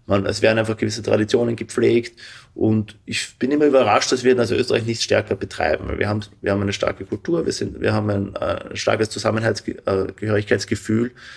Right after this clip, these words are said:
Und ich glaub, wenn man, und die Leute suchen das auch in gew-, gewisser Weise, den, den Kontakt.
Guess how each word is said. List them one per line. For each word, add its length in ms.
Und 320
ich 100
glaub, 180
wenn 160
man, 260
und 160
die 80
Leute 280
suchen 380
das 220
auch 100
in 140
gew-, 200
gewisser 340
Weise, 280
den, 260
den 140
Kontakt. 580